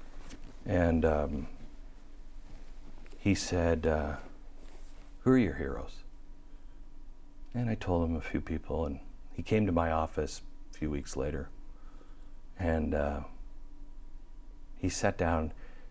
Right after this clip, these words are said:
he looked at my desk, and he said, "I see the pictures of your family.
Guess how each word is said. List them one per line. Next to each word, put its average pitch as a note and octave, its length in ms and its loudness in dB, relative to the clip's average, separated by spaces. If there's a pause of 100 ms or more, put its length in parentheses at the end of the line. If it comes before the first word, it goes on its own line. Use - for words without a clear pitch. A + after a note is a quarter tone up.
he F#2 80 2
looked F#2 220 6
at - 80 -4
my E2 140 2
desk, E2 420 2
and D#2+ 80 0
he D#2+ 60 -2
said, D2+ 380 0 (840)
"I - 40 -10
see - 180 4
the C3 80 10
pictures G#2 400 -2
of F2+ 160 0
your D#2+ 80 0
family. E2+ 540 0